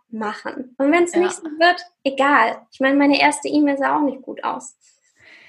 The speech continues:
Speaker 2: Aber ich mach das auch noch heute so. Ich meine, bei mir, glaube ich, denken ganz viele so, oh, Caro, voll der Profi. Ich meine, ich hab auch wirklich viele Erfahrungen, aber trotzdem hab ich schon manchmal so Tage, wo ich einen Livestream eingeplant hab und dann einfach irgendwie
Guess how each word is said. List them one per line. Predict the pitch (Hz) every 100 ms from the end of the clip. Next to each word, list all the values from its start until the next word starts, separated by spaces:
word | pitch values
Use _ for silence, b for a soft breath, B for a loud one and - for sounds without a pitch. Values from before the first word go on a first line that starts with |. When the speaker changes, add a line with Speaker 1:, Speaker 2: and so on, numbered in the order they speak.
| b b
Speaker 2:
Aber | 208 -
ich | 233
mach | 285 269
das | 262
auch | - 226 226
noch | 214 -
heute | 262 269
so. | 196 196
Ich | 196
meine, | 202 202
bei | 202
mir, | 202 233
glaube | 240 214 233
ich, | 233
denken | 226 233 233
ganz | 226 220 -
viele | 247 240
so, | 214 226 202
oh, | 214 214 220
Caro, | - 208 214 214 220
voll | 208 240 233
der | 220
Profi. | 220 - 240 247 240 - 226 214
Ich | 202
meine, | 220 214
ich | 214
hab | 233 -
auch | 208 220 220 226
wirklich | 226 226 -
viele | 220
Erfahrungen, | 196 - 202 226 277 240
aber | 202 202
trotzdem | - 240 247 226
hab | 214
ich | -
schon | 240 214
manchmal | 208 247 233 220 220 220 B B B B
so | 208
Tage, | - 208 202 220 208
wo | 202
ich | 214
einen | 196
Livestream | 185 254 294 - 269
eingeplant | - 247 240 220 220 226 226 240 220
hab | 220
und | 208
dann | 208
einfach | - 214 220
irgendwie | 233 226 214 202